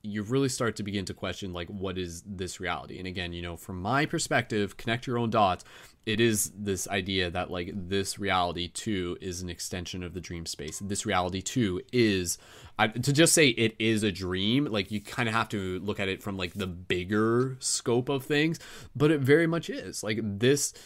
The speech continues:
there is a very prominent dreamlike nature to this reality,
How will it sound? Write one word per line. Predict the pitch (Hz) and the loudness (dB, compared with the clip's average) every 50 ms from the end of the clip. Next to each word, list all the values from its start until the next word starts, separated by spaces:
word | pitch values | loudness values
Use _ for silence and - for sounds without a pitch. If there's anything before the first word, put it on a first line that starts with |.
| - _ _ | -20 _ _
there | - 110 123 127 139 135 | -4 2 4 6 6 6
is | 117 123 120 117 110 98 104 - - | 4 4 2 2 2 0 -4 -6 -2
a | 107 98 95 | 0 2 2
very | 90 87 90 90 95 120 123 143 156 151 | 2 -2 -6 -2 2 4 4 4 4 2
prominent | 131 127 - - 120 117 120 123 127 123 123 113 104 - - 107 | 0 -4 -4 -2 0 0 2 2 2 2 2 2 0 -2 -4 -8
dreamlike | - - 104 101 107 110 117 117 110 107 101 98 98 - | -10 -8 -6 -2 -2 0 0 0 0 0 0 0 0 -2
nature | 104 95 95 98 95 - - 104 92 87 87 85 | -2 -2 -2 -2 -2 -4 -4 -4 -4 -4 -4 -6
to | - - - 101 95 95 | -8 -8 -4 -4 -2 -2
this | 92 90 - - | -2 -2 -4 -4
reality, | 95 87 87 87 85 82 78 76 - - | -2 0 0 0 0 -2 -4 -6 -10 -10